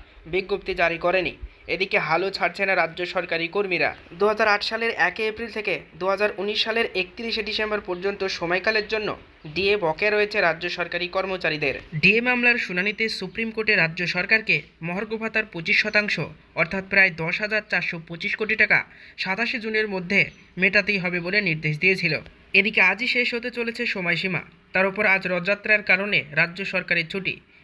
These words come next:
এমনকি আগামীকাল শনি এবং রবিবারও সরকারি ছুটি।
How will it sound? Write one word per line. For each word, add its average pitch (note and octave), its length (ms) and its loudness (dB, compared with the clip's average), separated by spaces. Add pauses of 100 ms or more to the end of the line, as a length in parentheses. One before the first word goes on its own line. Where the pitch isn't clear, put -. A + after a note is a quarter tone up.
(100)
এমনকি G#3+ 320 0
আগামীকাল F#3+ 460 2
শনি F#3 280 -4
এবং G#3 240 -4
রবিবারও F#3 420 -2
সরকারি D#3+ 420 0
ছুটি। E3+ 320 -4